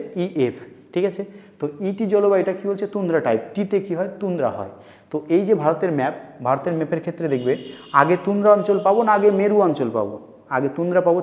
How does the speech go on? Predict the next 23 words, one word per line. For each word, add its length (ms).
তারপর 300
উত্তর 240
দিকে 200
মেরু 220
অঞ্চল 260
পাবো। 160
তাই 120
এই 140
যে, 160
যে 140
পার্টটা, 320
এই 140
যে 140
এই 100
পার্টটা, 300
এই 80
পার্টটা 320
কিন্তু 160
তুন্দ্রা 340
জলবায়ু 420
দেখা 240
যায়। 140
mainly 280